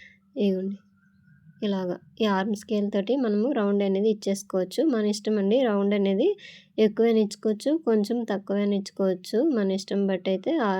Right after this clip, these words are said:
రౌండ్ అనేది గీసేసుకోవచ్చు. ఇప్పుడు చూసారా, ఇప్పుడు రెండు ఇంచులు నెక్ డౌన్ పెట్టాను కదండి,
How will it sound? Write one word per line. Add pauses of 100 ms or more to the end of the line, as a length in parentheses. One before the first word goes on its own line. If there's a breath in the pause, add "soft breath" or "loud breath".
రౌండ్
అనేది
గీసేసుకోవచ్చు. (840 loud breath)
ఇప్పుడు
చూసారా,
ఇప్పుడు
రెండు
ఇంచులు
నెక్
డౌన్
పెట్టాను
కదండి,